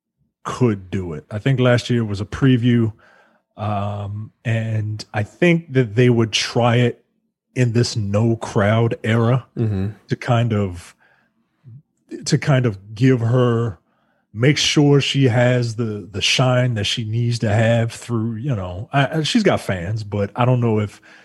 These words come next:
Speaker 1: W W E believes in her, so they can really pump her up, really get the, the artificial crowd noise in to make it feel like a huge deal. Um, yeah,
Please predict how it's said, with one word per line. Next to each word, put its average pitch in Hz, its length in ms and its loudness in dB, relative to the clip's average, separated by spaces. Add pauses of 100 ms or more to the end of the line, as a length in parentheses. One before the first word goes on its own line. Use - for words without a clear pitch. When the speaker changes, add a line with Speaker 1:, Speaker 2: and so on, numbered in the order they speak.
(100)
Speaker 1:
W 107 240 0
W 101 300 -6
E 117 120 0
believes 110 460 -4
in 120 120 0
her, 120 260 0 (400)
so 123 180 2
they 120 140 4
can 110 200 -2
really 123 280 4
pump 123 340 2
her 110 240 2
up, 113 220 2
really 120 240 2
get 120 200 0
the, 95 300 0
the 101 220 -8
artificial 117 500 -2
crowd 107 480 2
noise 110 380 0
in 110 320 -2
to 92 320 -6 (500)
make 120 240 4
it 110 80 0
feel 123 280 2
like 104 180 0
a - 40 -4
huge 110 600 -4
deal. 113 380 2 (840)
Um, 107 920 -8 (640)
yeah, 135 300 2